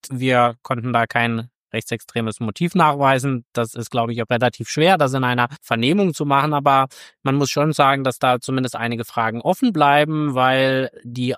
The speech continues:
Aktenlage und das, was uns eben im Ausschuss geschildert worden ist, da ist einfach eine Lücke. Also warum kommt Thilo P. damals zu der Aussage, der stand auf unserer Seite? Das kann niemand logisch erklären. War es jetzt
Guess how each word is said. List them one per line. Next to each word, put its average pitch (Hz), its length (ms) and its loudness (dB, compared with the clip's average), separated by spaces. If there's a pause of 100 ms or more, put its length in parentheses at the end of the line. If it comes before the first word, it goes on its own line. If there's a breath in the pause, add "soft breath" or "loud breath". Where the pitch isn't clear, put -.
Aktenlage 127 720 0
und 123 140 0
das, 135 180 0
was 123 160 -2
uns 127 240 -8
eben 123 160 -6
im 120 160 -6
Ausschuss 151 480 -2
geschildert 160 540 0
worden 131 360 2
ist, 143 280 -4 (220 loud breath)
da 127 200 2
ist 135 160 -2
einfach 135 340 0
eine 127 280 0
Lücke. 151 320 2
Also 120 260 -2
warum 139 720 0
kommt 160 520 -2 (160)
Thilo 156 280 0
P. 165 360 2
damals 147 600 2 (120)
zu - 160 -10
der 135 180 0
Aussage, 127 600 -2 (140)
der 123 380 2
stand 131 260 -2
auf 123 200 -8
unserer 120 320 -8
Seite? 165 360 0
Das 147 160 -2
kann 131 220 -2
niemand 202 680 2
logisch 147 380 -4
erklären. 165 580 0
War 139 140 2
es 135 100 -6
jetzt 139 320 -8